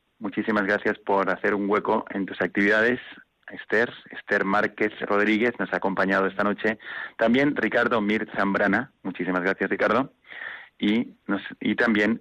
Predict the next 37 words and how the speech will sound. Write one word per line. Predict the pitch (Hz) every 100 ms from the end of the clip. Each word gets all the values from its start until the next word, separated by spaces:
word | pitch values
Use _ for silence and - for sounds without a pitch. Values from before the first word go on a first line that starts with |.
| -
para | 104 107
Juan | - 104 92
Jiménez | 95 101 95 92
de | 87
Cisneros. | - 87 90 87 -
Muchísimas | 143 98 101 95
gracias, | 92 92 95 -
Juan, | 98 101 113 - - - -
por | 107
haber | 101 104
estado | 104 98
con | 98 95
nosotros. | 92 90 - 90 - - - - - - - -
Os | 113
deseamos | 104 120 117 131 131 - -
que | 117 110 101
esto | 113 - 120
haya | 110 110
sido | 110 113 110
para | 107 98
alguno | 104 147 120 92 _ _ _ _
un | 113 113
nuevo | 117 110 104
despertar | 113 104 - 107 101 135 131 -
para | 98 95
su | 104
ilusión | 98 101 - 123 110
de | 101
compartir | 101 98 98 - 104
la | 104
fe, | - 127 - _
quizás | 123 113 110
como | - 107 92
catequista, | 92 92 117 - 156 156
Dios | 98 101
lo | 98
quiera. | - 113 135